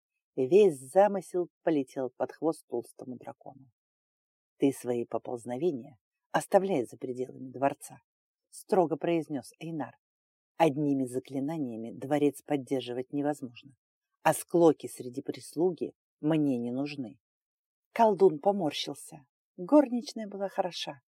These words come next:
но кто же знал, что она не побоится пойти к самому повелителю? Это вообще была неслыханная наглость,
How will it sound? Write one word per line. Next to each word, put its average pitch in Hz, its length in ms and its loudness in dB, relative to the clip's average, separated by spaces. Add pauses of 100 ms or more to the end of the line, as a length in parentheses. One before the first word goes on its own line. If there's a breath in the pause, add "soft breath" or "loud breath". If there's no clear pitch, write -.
(320)
но 185 180 2
кто 202 280 0
же 156 160 -2
знал, 180 300 2
что - 200 -6
она 156 160 -2
не 165 140 -4
побоится 160 560 -2
пойти 156 380 -2
к - 60 -20
самому 147 440 -2
повелителю? 147 720 -4 (520)
Это 185 220 6
вообще 160 320 2
была 143 200 0
неслыханная 143 640 -4
наглость, 156 560 -2